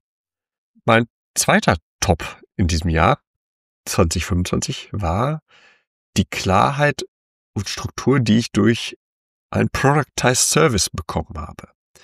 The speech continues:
Ähm, zusammen mit dem lieben Mike Pfingsten, äh, mit dem ich ja in Folge sechsundzwanzig dieses Podcasts auch schon über Productized Service gesprochen habe, habe ich ja meinen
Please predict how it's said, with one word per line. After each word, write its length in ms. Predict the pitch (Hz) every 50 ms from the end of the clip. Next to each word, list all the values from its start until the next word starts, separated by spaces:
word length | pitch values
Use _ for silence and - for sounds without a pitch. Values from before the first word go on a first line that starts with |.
| - - - - _ _ _ - -
Ähm, 380 | - 113 104 101 101 101 104 104 _ _ _ _ -
zusammen 340 | - - 104 101 127 139 147
mit 140 | 131 120 -
dem 140 | 110 104 104
lieben 220 | 110 107 110 98
Mike 240 | 101 98 101 - -
Pfingsten, 600 | - 113 123 170 180 - - - - - 185 233 - _ _ _ _ _ _ _ _ _ _ _ _ _ - 98
äh, 220 | 92 90 87 87
mit 180 | 90 92 92 -
dem 140 | 104 101 101
ich 100 | 92 -
ja 100 | 98 90
in 200 | - 95 98 90
Folge 400 | - - - 104 95 90 95 90
sechsundzwanzig 720 | - - - - - 98 - - 120 170 202 - - -
dieses 220 | - - 85 -
Podcasts 400 | - - 92 - - 87 - -
auch 100 | - -
schon 180 | - - 101 92
über 360 | 92 90 90 87 90 95 - _ _ _ _ - -
Productized 600 | - - 101 101 92 - - 92 90 - - -
Service 480 | - - 107 123 113 196 - - - -
gesprochen 540 | - - - - - - - - - 87 90
habe, 320 | 78 78 85 104 135 175 - - - - - - - _ _
habe 320 | - - 90 107 123 123
ich 120 | 113 - -
ja 180 | 95 104 110
meinen 580 | 101 98 92 92 98 101 104 104 107 107 110